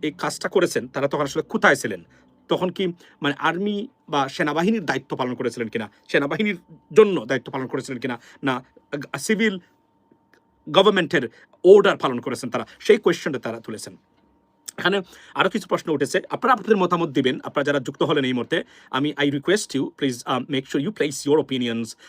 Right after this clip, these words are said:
regarding to this matter, because we wanna know at the same time, we can be educated from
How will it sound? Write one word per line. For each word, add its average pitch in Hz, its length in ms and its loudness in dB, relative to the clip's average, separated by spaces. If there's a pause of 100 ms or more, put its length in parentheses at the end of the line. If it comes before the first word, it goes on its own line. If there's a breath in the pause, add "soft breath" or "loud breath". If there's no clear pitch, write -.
(140)
regarding 131 380 0
to 143 100 0
this 113 200 -10
matter, 135 180 -2 (220 soft breath)
because 131 220 0
we 139 100 4
wanna 139 200 2
know 143 120 4
at 127 80 -2
the - 100 -6
same 131 160 -2
time, 135 180 0
we 120 80 -4
can 135 140 0
be 123 120 0
educated 151 420 2
from 127 80 -4